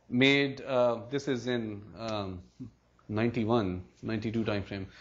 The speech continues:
Seagate, uh, made a twenty-five percent investment in SanDisk,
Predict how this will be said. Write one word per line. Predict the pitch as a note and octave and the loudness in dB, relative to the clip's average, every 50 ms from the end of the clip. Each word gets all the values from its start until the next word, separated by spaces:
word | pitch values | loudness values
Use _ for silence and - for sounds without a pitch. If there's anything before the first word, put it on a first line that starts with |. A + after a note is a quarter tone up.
| - - - | -20 -14 -2
Seagate, | - - D3 D#3 D3+ C3 C#3 C#3 C#3 C#3 C#3 C3+ C#3 - - - - - | 2 4 6 6 4 4 4 4 4 4 4 2 -2 -6 -16 -14 -8 -4
uh, | C3 B2 A#2 A2+ A2+ A2 A2 G#2+ G#2+ A2 | 0 2 2 2 2 2 0 -4 -6 -6
made | A#2 B2+ B2+ C3 B2+ B2+ | -4 -2 0 0 2 0
a | B2 | 0
twenty-five | B2 C#3 C3+ C3 B2+ - - D3 C#3+ C3+ - | 0 0 0 0 0 2 4 4 4 4 2
percent | - B2 - - B2+ A#2 G#2+ | -2 -6 -6 -6 -6 -8 -6
investment | A#2 A2 A2 A#2 A#2 A#2 - - G#2 F#2+ F#2 G2 G#2+ - - _ _ _ _ _ _ _ - | -6 -4 0 0 0 0 0 -4 -8 -8 -8 -10 -12 -14 -18 _ _ _ _ _ _ _ 0
in | A2+ A#2+ B2 | 2 2 4
SanDisk, | A#2+ - A#2 G#2+ G#2 G2 G2 G2+ A2 - - - | 4 2 0 0 0 0 0 0 0 -2 -6 -14